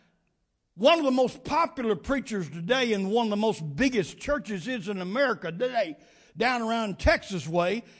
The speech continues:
Amen. All, all, it's got so many people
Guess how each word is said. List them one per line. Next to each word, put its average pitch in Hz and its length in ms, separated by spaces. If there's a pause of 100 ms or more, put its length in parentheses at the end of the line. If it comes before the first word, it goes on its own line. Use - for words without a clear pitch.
(260)
Amen. 277 560 (420)
All, 330 320
all, 349 320 (2000)
it's 190 160
got 311 260
so 359 460
many 330 320
people 196 720